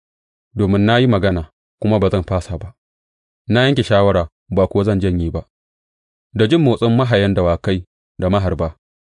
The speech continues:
kowane gari ya ruga da gudu, waɗansu suka shiga kurmi, waɗansu suka hau cikin duwatsu.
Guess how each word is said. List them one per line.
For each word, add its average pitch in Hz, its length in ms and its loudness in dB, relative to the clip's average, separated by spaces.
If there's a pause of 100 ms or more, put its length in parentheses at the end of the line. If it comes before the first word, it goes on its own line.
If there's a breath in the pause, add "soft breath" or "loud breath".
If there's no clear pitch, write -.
(140)
kowane 120 340 2
gari 92 360 0 (160)
ya 101 160 2
ruga 98 300 0
da 92 80 -6
gudu, 82 300 -6 (600)
waɗansu 113 640 0
suka - 260 -4
shiga 92 220 -2
kurmi, 95 400 -2 (380)
waɗansu 110 600 0
suka - 260 -4
hau 92 160 -2
cikin - 280 -4
duwatsu. 90 380 -4